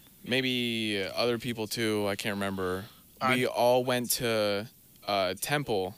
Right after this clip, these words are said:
Speaker 1: to party, and we were just house
Speaker 2: Wh-
Speaker 1: hopping.
Speaker 2: Yeah. It was the second party we went to. 'Cause we went to a party beforehand, and we were playing beer pong.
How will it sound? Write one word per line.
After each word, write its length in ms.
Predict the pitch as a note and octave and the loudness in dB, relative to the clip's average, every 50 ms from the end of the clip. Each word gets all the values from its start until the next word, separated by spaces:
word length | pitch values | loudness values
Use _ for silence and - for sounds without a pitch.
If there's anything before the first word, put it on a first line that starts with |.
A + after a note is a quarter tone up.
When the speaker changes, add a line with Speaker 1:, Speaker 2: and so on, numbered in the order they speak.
| - - - | -14 -10 -8
Speaker 1:
to 100 | B2+ G#2+ | -8 -8
party, 440 | - - B2+ A#2 A2 G#2 F#2 F2+ | -2 0 2 4 4 2 0 -2
and 100 | F2+ G2 | -4 -2
we 80 | G#2+ A#2+ | -2 -2
were 140 | A#2 A2+ A2 | 0 -2 -2
just 240 | G#2 G#2+ G#2 G2 - | -2 -2 -2 -2 -2
house 260 | - A#2 A2+ A2+ - | 0 2 2 2 0
Speaker 2:
Wh- 40 | D3 | 0
Speaker 1:
hopping. 500 | A#2+ F2+ F2 - F2 E2 E2+ F#2 A2 - - | -2 -2 -2 -2 -6 -8 -8 -10 -12 -12 -10
Speaker 2:
Yeah. 400 | - D3+ D#3+ D#3+ C3+ A#2+ G#2+ G#2+ - - - - - - - - - - | -6 -2 0 2 2 2 0 -2 -8 -14 -20 -20 -20 -20 -20 -20 -14 -6
It 60 | - | -4
was 220 | D3+ D3 D3 D3 - | -2 0 0 -2 -2
the 120 | - C#3 | -2 -2
second 460 | - - - C3+ B2+ - - D#3+ D3+ | -2 0 0 0 -2 -2 -2 -4 -4
party 300 | D3 D3+ D3+ D#3 D#3 D#3 | 0 0 0 0 2 0
we 140 | D3+ D3+ D#3 | -2 -2 -2
went 200 | D3+ D3+ D#3 D3+ - | -2 -4 -4 -4 -4
to. 240 | E3 D#3+ D#3+ D#3+ D#3 - - - - - - - - - - - - - - - - - - - - - - - | -4 -4 -4 -6 -8 -12 -18 -20 -20 -20 -20 -20 -20 -20 -20 -20 -20 -20 -20 -20 -20 -20 -20 -20 -20 -18 -12 -8
'Cause 160 | D#3 C3+ C3 | -8 -6 -4
we 120 | C#3+ E3+ G3+ | -2 -2 -2
went 180 | G#3 G#3 G3+ | -2 -2 -2
to 80 | - F3+ | -2 -2
a 40 | E3 | -4
party 280 | - D#3 D#3 D#3+ D#3 C#3+ | -2 -2 -2 -2 -2 -2
beforehand, 840 | C3+ C3+ - - - D#3+ D#3+ D#3+ D3 C#3+ C3+ B2+ A#2+ A#2+ A#2+ A2+ - | -4 -6 -6 -6 -6 -4 -2 -2 -2 -2 -2 -2 -4 -4 -8 -8 -6
and 160 | - C3+ C3 | -4 -4 -2
we 60 | C3 C3+ | -2 -4
were 60 | B2 | -4
playing 340 | B2 D3 C#3 C3 B2+ B2 A#2 | -4 -4 -4 -4 -4 -4 -4
beer 200 | C3 C3+ C3+ A#2+ | -4 -4 -4 -4
pong. 340 | A#2+ A#2 G2+ F#2 C2+ B1 | -4 -6 -6 -8 -10 -12